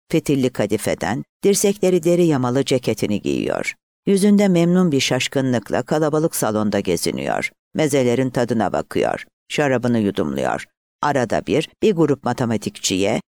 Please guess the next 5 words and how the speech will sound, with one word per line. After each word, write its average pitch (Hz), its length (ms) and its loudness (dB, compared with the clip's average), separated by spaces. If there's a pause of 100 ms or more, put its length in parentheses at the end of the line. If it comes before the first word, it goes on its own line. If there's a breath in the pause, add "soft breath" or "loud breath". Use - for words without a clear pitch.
üç - 260 -2
değişkenliler, 82 1000 -2 (160)
İskenderiyeli 165 920 2 (160)
Diapontus 139 640 0
kuramı 95 520 -2